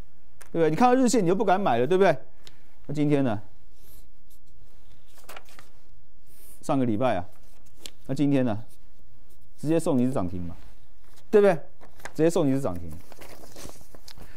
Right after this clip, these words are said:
你还等什么？现在资金呢，在轮动的时候，你没有抓到，你只盯着产业，你盯着产业很简单嘛。那我跟你讲嘛，那接下来，那这些，这些新闻你就去看嘛。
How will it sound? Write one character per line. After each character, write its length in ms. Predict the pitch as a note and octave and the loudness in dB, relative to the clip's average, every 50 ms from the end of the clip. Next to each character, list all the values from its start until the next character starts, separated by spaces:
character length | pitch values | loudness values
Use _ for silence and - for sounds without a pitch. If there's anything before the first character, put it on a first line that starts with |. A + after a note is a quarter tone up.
| - - - | -4 -2 0
你 100 | D3 D3+ | 2 4
还 120 | E3 G3 | 4 4
等 180 | - C#3 D3 C#3+ | 2 2 0 0
什 100 | - F#2 | -2 -2
么？ 120 | E2 - - - - - - - - - - - - - - - - - - - - - - - - - - - - - - - - - - - | -4 -4 -4 -4 -4 -4 -4 -4 -4 -4 -4 -4 -4 -4 -4 -4 -4 -4 -4 -4 -4 -4 -4 -4 -4 -4 -4 -4 -4 -4 -4 -4 -4 -4 -4 -4
现 180 | - - A3+ G3+ | 0 2 4 4
在 100 | F#3+ G3+ | 6 4
资 260 | F#3 F#3 - - F#3+ F#3+ | 4 2 0 0 0 2
金 180 | F#3 G3 G3 | 2 2 2
呢， 100 | F3+ D3 | 2 4
在 120 | B2+ F#3+ F3 | 4 4 4
轮 180 | C#3+ B2 B2+ D#3 | 4 4 2 2
动 140 | F3+ E3 | 2 2
的 60 | C3+ B2+ | 2 2
时 80 | C#3 | 2
候， 40 | C#3+ | 2
你 100 | A#2+ A#2 | 2 4
没 80 | C#3 G#3+ | 4 4
有 80 | A3 F3+ | 4 4
抓 260 | - A3+ G#3 G3 F#3+ | 4 4 4 6 6
到， 260 | F#3 - C#3 F2+ F2 - - - - | 4 4 4 2 0 -4 -4 -2 0
你 140 | F#3 A#3+ | 2 2
只 140 | A#3+ G#3+ D#3 | 4 4 2
盯 180 | D#3+ - A#3 A#3 | 2 2 4 4
着 100 | A#3 G#3 | 4 4
产 240 | - - C3 G#2 A#2+ | 2 2 0 0 2
业， 280 | D#3 G3 E3+ B2 - - - - - | 2 2 2 2 0 -2 -4 -4 -2
你 120 | - A3 B3+ | 0 0 2
盯 140 | - C4+ | 2 2
着 60 | C#4+ C4 | 4 4
产 160 | - G3 A#3 | 4 4 4
业 60 | B3+ | 4
很 140 | G3 A3+ A#3 | 4 4 2
简 160 | A#3+ F#3 D#3 | 2 2 4
单 160 | E3 G3+ A3 | 4 4 4
嘛。 200 | G#3 F#3 B2 F#2+ - - - - - - - - | 4 2 2 0 0 -4 -4 -4 -4 -4 -4 0
那 120 | - A3 F#3 | 4 6 6
我 80 | F#3 | 6
跟 80 | F#3 G#3 | 6 4
你 100 | A3 G#3 | 2 4
讲 180 | F3+ D3 C3+ | 4 4 4
嘛， 100 | B2 B2 | 4 4
那 120 | C#3+ G3 G3+ | 4 4 4
接 160 | G3 G3 G3 | 4 4 4
下 180 | G3+ G3+ F3 D3 | 6 6 6 6
来， 200 | B2+ A#2 A#2 - - - - - - - - - | 6 4 2 -2 -4 -4 -4 -4 -4 -4 -4 0
那 80 | - F#3 | 0 2
这 120 | F#3 G3+ | 2 2
些， 260 | F#3 F#3+ F#3 F3+ F3+ F3 | 4 4 4 4 2 2
这 140 | - - | 0 2
些 120 | F#3+ F#3 F#3 | 4 4 4
新 200 | F3+ - F#3 F3 | 4 2 2 2
闻 120 | D#3 C3+ | 4 4
你 40 | C3+ | 4
就 80 | D3+ E3 | 4 2
去 80 | F3+ | 2
看 180 | E3+ G#3 F3+ D3+ | 2 2 2 2
嘛。 200 | C3 G2+ E2+ | 2 0 0